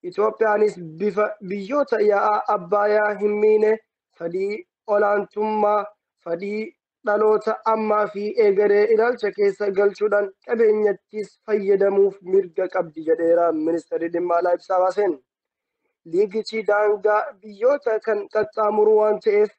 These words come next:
fayyadamni isaa bifa tumsaa waloo hin miine, haqaa fi sababa irratti hundaa'een hojiirra akka oolu, haqarra akka oolu ni hojjetti jedheera.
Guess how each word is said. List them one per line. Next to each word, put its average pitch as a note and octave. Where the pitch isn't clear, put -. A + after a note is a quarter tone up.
fayyadamni G#3+
isaa G#3
bifa G3
tumsaa G#3
waloo G#3+
hin G#3
miine, G#3+
haqaa G3
fi G3
sababa G#3+
irratti G#3+
hundaa'een G#3
hojiirra G3
akka G3
oolu, G3
haqarra G#3
akka G3+
oolu G3+
ni G#3
hojjetti F#3+
jedheera. D#3+